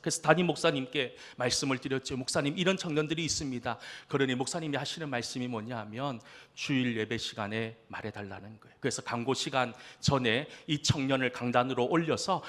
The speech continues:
온 성도들이 함께 이 친구를 축복하고 중보하는 기도를 함께 드리기 시작했다는 거예요.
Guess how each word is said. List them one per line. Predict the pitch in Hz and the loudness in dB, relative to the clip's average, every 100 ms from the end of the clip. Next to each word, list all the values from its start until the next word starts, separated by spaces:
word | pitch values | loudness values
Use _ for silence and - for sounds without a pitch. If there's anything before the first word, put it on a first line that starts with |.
| - | 0
온 | 127 151 214 277 277 294 302 | 8 10 12 12 10 8 4
성도들이 | 302 - 175 151 135 127 | 0 0 0 2 0 0
함께 | 120 - 302 - 165 120 - | 2 4 4 6 6 6 2
이 | 165 | -6
친구를 | - 208 170 120 143 143 - - | -2 -2 -2 2 2 2 -6 -4
축복하고 | - - - - 269 254 - 135 107 156 175 190 - - - | 2 2 2 4 6 6 6 2 6 6 6 4 -8 -20 -6
중보하는 | - 151 135 135 160 156 151 147 143 135 | -2 0 0 0 4 4 4 2 -4 -10
기도를 | - 156 135 120 117 117 - | -8 -4 -2 0 -2 -6 -12
함께 | - 135 117 117 104 | -8 -6 -2 0 0
드리기 | - 113 107 117 | 0 -2 -2 -4
시작했다는 | - 107 - - - 95 107 | -4 -6 -6 -10 -10 -12 -14
거예요. | - - | -16 -20